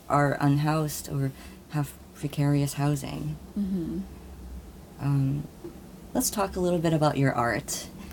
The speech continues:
Speaker 1: Um, last June, uh, you orchestrated an art action,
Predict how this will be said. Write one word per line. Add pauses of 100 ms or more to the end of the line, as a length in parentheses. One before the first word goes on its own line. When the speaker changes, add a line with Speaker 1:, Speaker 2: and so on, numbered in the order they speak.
(320)
Speaker 1:
Um,
last
June, (140)
uh, (300)
you
orchestrated
an
art
action,